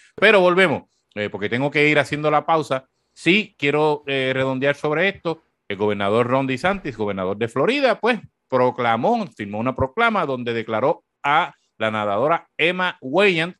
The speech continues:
como la ganadora realmente del five hundred yard freestyle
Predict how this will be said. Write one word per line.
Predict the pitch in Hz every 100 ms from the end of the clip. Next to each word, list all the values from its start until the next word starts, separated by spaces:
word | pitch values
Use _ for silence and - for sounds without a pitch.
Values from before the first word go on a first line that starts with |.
| -
como | 120 156 156
la | 139 131 _ _ _ _
ganadora | 104 135 131 120 113 135 151
realmente | 139 131 127 139 139 123 - _ _
del | 92 87 107 104 101 98
five | - 120
hundred | 123 135 127
yard | 113 123 117
freestyle | 117 117 - 120 120 113